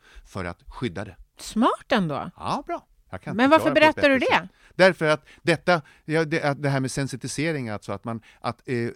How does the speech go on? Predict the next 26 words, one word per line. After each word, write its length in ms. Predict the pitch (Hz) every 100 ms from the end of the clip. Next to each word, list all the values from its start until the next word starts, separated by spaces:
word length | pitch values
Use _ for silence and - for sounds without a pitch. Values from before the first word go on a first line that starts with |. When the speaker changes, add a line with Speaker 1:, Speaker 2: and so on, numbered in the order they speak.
| -
Speaker 1:
ont 480 | 170 120 - - -
kan 280 | - 117 110 120
göras 400 | 110 104 - - _ _ -
värre 380 | 101 123 101 - _ _ - -
av 180 | - 101
hjärnan 380 | 110 95 87 90
för 120 | -
att 160 | 95 -
försvar, 380 | 101 - 113 80
och 100 | 110
det 100 | 104
blir 140 | 101 113
ibland 280 | 104 98 -
fel. 300 | 135 87 82 _ _
Det 80 | 113
är 80 | 98 - 117
i, 360 | 107 104 104
i 40 | 95
kroniska 480 | - 107 90 - -
tillstånd 540 | 98 - - 90 78 _ _
som 340 | - - 104 98
då, 240 | 95 87 - _ -
eh, 220 | 101 87
till 240 | - 110 92
exempel 380 | - 107 95 82
whiplash 480 | 107 - 78 -